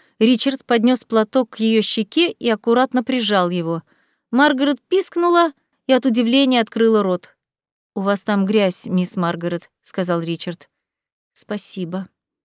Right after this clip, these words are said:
прошептала она и, покраснев, отвела глаза. «Ну вот, вроде бы и все». Он спрятал платок в карман. «Давайте посмотрим, что с вашим велосипедом». Ричард наклонился, поднял велосипед и осмотрел его.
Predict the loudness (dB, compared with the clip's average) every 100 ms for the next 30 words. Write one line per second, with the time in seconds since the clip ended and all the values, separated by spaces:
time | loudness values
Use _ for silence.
0 | _ -6 -6 -4 -2 0 0 2 0 -2
1 | _ _ -8 -2 -2 0 0 0 -2 -2
2 | -4 -2 0 0 0 -2 -2 -6 -8 _
3 | _ _ _ _ _ _ _ -8 -4 -2
4 | 0 0 0 -2 0 -2 -4 -4 -4 -4
5 | -4 _ _ _ _ 0 0 2 2 2
6 | 2 -2 -2 -2 -2 -6 -4 -2 -2 -4
7 | -6 -12 _ _ _ _ -8 -2 0 0
8 | 0 0 0 0 0 -2 0 -4 0 -2
9 | 0 -2 -2 -2 -4 -4 0 0 -2 -8
10 | -12 _ _ _ _ _ _ _ -4 -2
11 | -2 -2 -2 0 0 2 0 -2 -4 -4
12 | 0 0 0 0 0 -2 -4 -4 -4 0
13 | 0 0 -2 -4 -2 -4 -2 -4 -6